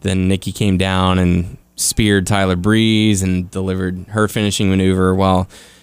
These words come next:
John Cena delivered the A A in the middle of the ring. And then they both,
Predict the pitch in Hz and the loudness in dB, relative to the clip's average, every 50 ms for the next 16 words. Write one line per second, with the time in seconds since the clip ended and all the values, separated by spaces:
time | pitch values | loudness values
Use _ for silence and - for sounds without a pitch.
0 | _ _ _ - 113 101 98 92 - 104 98 98 92 95 95 98 98 95 95 92 | _ _ _ -4 -2 -2 -2 -2 -2 0 0 0 0 0 0 0 0 0 0 0
1 | 90 92 92 95 92 92 95 110 131 139 135 131 131 127 120 120 120 - - - | 0 0 2 2 2 2 0 0 0 0 0 0 0 0 -2 -2 -4 -10 -12 -8
2 | - 113 117 120 120 117 113 110 107 107 113 123 120 120 120 120 117 117 110 104 | -4 0 0 2 2 2 2 2 0 0 0 0 0 0 0 0 0 2 2 2
3 | 98 98 98 95 101 101 101 95 - - - - | 2 0 0 2 2 2 2 2 0 -6 -12 -18